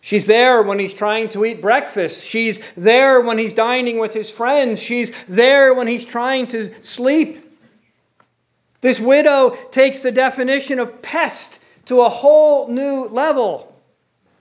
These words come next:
She will not let him go until he blesses her. She is a pest just to get him to do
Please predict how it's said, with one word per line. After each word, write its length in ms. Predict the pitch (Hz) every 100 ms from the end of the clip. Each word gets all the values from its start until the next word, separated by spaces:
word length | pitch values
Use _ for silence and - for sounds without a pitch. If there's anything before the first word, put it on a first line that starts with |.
| _ _ _ _ -
She 200 | - 277
will 160 | 254
not 380 | 240 269 285 254
let 180 | 277 254
him 240 | 254 247
go 720 | 220 277 302 277 175 - - _ _ _ _ _ _ _ -
until 480 | 175 170 202 202
he 180 | 190 175
blesses 540 | 147 165 185 - 139 -
her. 260 | 117 117 _ _ _ _ _ _ _ _ _ _ _ _ _ _ _ _ _ _ _ _ _ _
She 460 | - 165 170 165 160 - -
is 140 | 147
a 80 | 156
pest 760 | - 220 180 - - - - _ _ _
just 280 | 202 202 -
to 80 | 202
get 240 | 208 220
him 140 | 208 196
to 120 | 190
do 560 | 139 196 202 196 170